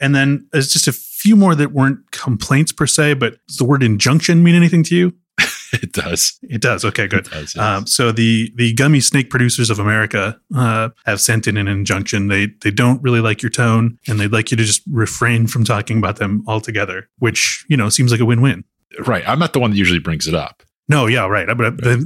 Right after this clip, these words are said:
Speaker 1: they would like it to be banned from the show entirely, which it
Speaker 2: Okay.
Speaker 1: seems like a policy that you are trying to enforce. Just some of your guests, uh, you know,
Speaker 2: Right,
Speaker 1: we need to
Speaker 2: right.
Speaker 1: make up, uh, some sort of something to sign and,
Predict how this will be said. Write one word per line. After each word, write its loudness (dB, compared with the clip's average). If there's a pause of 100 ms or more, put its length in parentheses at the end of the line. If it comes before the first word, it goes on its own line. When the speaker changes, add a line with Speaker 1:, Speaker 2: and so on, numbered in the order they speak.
(140)
Speaker 1:
they 2
would -2
like -2
it -10
to -10
be -4
banned -4
from -10
the -6
show -6
entirely, -6
which 0 (220)
it 0
Speaker 2:
Okay. 2
Speaker 1:
seems 4
like 2
a 0
policy 2
that 0
you 2 (180)
are 0
trying 0
to -4
enforce. -4
Just -2
some -2
of -2
your -6
guests, -4 (140)
uh, -10
you -10
know, -12 (300)
Speaker 2:
Right, 2
Speaker 1:
we 2
need 2
to 0
Speaker 2:
right. -2
Speaker 1:
make -2
up, -4
uh, -2 (180)
some -4
sort -2
of -10 (240)
something -6
to -8
sign -6
and, -8